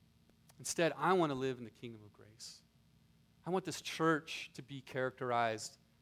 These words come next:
by the kingdom of grace. I want us to be, to be people who can recognize where the lines are and are informed and know what the issues are, but at the end of the day, it's not about trying to convince one another,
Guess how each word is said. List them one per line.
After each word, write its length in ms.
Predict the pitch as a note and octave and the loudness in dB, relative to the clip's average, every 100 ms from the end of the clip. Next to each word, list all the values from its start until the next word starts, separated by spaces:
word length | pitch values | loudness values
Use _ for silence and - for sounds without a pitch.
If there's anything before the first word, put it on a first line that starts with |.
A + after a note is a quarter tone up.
| - | -6
by 140 | B2 | -4
the 80 | A#2+ | -4
kingdom 400 | - - B2 A2 | -8 -10 -8 -10
of 120 | A2 | -14
grace. 540 | - G#2 G#2 - - - _ _ _ _ _ _ _ _ | -12 -10 -10 -10 -12 -12 _ _ _ _ _ _ _ _
I 40 | E3 | 2
want 180 | F#3 F#3+ | 4 4
us 80 | - | 2
to 100 | D#3 | -2
be, 240 | F3+ D#3+ - - | -4 -4 -8 -12
to 100 | D3+ | -4
be 460 | F#3+ G3+ G#3+ G#3 - | 2 4 4 0 -4
people 640 | F#3+ G3 G3 F#3+ F#3+ F#3 - - | -4 -2 4 6 6 2 -8 -6
who 460 | F#3 F3+ F3 F3 - - _ _ - | 2 4 4 4 -4 -20 _ _ 0
can 160 | F3+ | 4
recognize 720 | D#3+ A3+ A3+ A3 G#3+ A3 G#3+ F3+ | 8 8 8 8 10 10 6 6
where 160 | G3 | 6
the 80 | F#3 | 8
lines 420 | F3 G3 G3+ F#3 | 8 10 10 8
are 380 | F#3 F#3+ G3 G3+ | 10 12 12 12
and 180 | F#3 D3 | 10 6
are 120 | C#3+ | 2
informed 640 | D#3 - A3 A3 A3 G#3 | 0 4 10 12 10 8
and 80 | E3 | 6
know 240 | F#3 G#3+ G#3+ | 10 10 10
what 180 | G#3 | 8
the 100 | F3+ | 6
issues 360 | G3 G3 A3 F#3 | 0 0 2 8
are, 340 | G3 G3+ G#3 | 12 12 12
but 260 | G3 E3+ E3 - _ _ _ _ - - | 10 6 4 0 _ _ _ _ -20 -6
at 140 | E3 | -2
the 100 | G3 | 2
end 100 | G#3+ | 4
of 60 | A#3+ | 4
the 80 | G3+ | 2
day, 380 | F3+ G#3+ A3 G#3 | 6 8 10 8
it's 180 | E3 | 6
not 220 | F3+ F#3+ G3+ | 6 8 8
about 260 | F#3+ F#3+ | 6 6
trying 220 | - F3 | 4 0
to 80 | D3 | 0
convince 520 | - B2+ B2 F#3+ F#3+ | -4 -6 0 2 2
one 180 | G#3 F#3+ | 0 0
another, 580 | F3+ F3+ F3+ F3+ F3+ F3+ | 2 2 4 4 2 -2